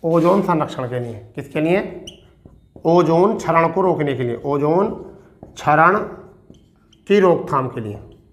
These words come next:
की रोकथाम के लिए, ठीक है भैया, वियना सम्मेलन हुआ। फिर उन्नीस सौ सतासी में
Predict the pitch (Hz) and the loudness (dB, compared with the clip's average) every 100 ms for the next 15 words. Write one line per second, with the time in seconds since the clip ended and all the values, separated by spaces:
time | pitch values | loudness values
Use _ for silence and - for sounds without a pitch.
0 | - - _ - - - - - _ - | -20 -20 _ -20 -20 -20 -20 -20 _ -20
1 | _ _ - - - _ - 165 156 160 | _ _ -20 -20 -20 _ 0 4 6 4
2 | 160 - 139 156 202 226 - - - _ | 2 -2 2 2 2 -2 -12 -20 -20 _
3 | _ _ _ _ _ _ _ _ _ _ | _ _ _ _ _ _ _ _ _ _
4 | 151 123 117 - - - _ _ _ _ | 0 0 -2 -10 -20 -20 _ _ _ _
5 | - 165 185 185 151 - - - - _ | -8 -2 2 4 2 -4 -14 -20 -20 _
6 | _ _ - 156 160 143 143 123 113 113 | _ _ -2 2 2 0 -4 -4 -6 -8
7 | - _ _ _ - 160 202 226 - - | -12 _ _ _ -4 0 0 -2 -8 -18
8 | - _ - 165 180 180 214 208 185 147 | -20 _ -2 0 0 0 -2 -4 0 2
9 | 135 139 127 127 - | 0 -2 -4 -4 -10